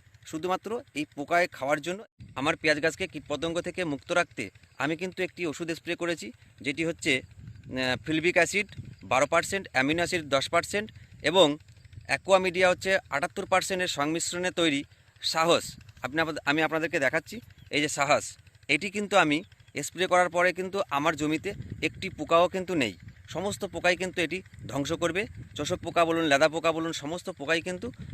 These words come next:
এটিকে, এটি একদম পুরো নির্মূল করে দেবে। এই ওষুধটি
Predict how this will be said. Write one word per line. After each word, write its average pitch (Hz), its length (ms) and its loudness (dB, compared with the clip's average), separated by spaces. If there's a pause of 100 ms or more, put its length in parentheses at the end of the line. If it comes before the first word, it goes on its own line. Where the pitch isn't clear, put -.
(100)
এটিকে, 143 340 -2
এটি 170 140 -2
একদম 165 240 0
পুরো 202 260 -4 (240)
নির্মূল 175 300 4
করে 156 160 2
দেবে। 95 240 -2 (280)
এই 165 180 2
ওষুধটি 139 520 -4